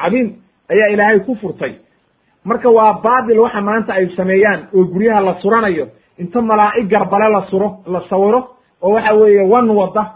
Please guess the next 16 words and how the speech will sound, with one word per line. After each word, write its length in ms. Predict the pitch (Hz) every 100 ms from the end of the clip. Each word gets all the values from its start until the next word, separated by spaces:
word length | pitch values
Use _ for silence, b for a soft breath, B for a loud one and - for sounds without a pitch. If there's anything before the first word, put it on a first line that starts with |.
| _ _ -
iyo 200 | 185 208
waxa 200 | 226 220
weeye 200 | 208 202
ni-, 160 | 214 190
ee, 200 | 185 190
nin, 280 | 214 226 220
ee, 160 | 196 190
gar 220 | 160 233
weyn 280 | 220 214 208
oo 300 | 202 190 190
garkii 280 | 196 220 220 175
caddaaday 380 | 170 185 196 214
oo 80 |
shiikh 320 | 190 240 220 165
gowracaya 600 | 185 202 - 196 190 196 - -
wiilkiisii, 720 | 247 226 190 208 185 247 254